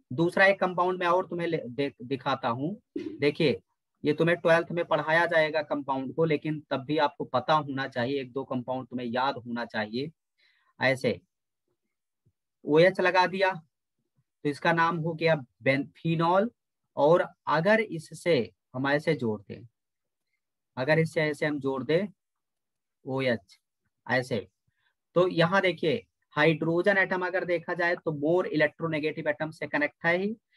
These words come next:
अब यही hydrogen atom फिर oxygen से attract होगा, तो इस force of attraction को बोलेंगे intramolecular hydrogen bonding,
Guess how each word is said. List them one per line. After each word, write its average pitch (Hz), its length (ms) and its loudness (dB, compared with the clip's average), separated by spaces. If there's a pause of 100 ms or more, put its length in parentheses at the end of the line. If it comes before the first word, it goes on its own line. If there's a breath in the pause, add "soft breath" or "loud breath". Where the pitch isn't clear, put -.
(200 soft breath)
अब 143 80 0
यही 180 160 6
hydrogen 180 460 0
atom 175 200 -2
फिर 185 260 -6
oxygen 165 500 0
से 165 200 -2
attract 143 640 -2
होगा, 117 520 -2 (320 soft breath)
तो 170 80 2
इस 185 280 -2
force 175 280 0
of 165 180 0
attraction 156 520 0
को 156 120 -6
बोलेंगे 147 560 -2
intramolecular 131 1120 -2
hydrogen 123 540 -2 (300)
bonding, 143 420 2